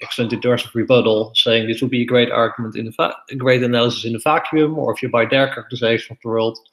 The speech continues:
however, we will provide you with a counter characterization, um, which means that the analysis is basically false.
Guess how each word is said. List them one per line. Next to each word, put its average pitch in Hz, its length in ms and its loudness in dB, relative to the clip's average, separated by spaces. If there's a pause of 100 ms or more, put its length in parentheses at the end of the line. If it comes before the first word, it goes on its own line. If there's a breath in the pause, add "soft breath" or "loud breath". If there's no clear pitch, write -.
(300 loud breath)
however, 120 220 0
we 127 140 4
will 127 80 4
provide 120 360 2
you 120 60 -2
with 117 140 -4
a - 20 -6
counter 120 320 0
characterization, 110 920 -2 (600)
um, 110 300 -8
which 160 180 -2
means 156 140 0
that 147 60 0
the 139 100 -2
analysis 117 460 -2
is - 40 -16
basically 104 360 0
false. 131 280 -2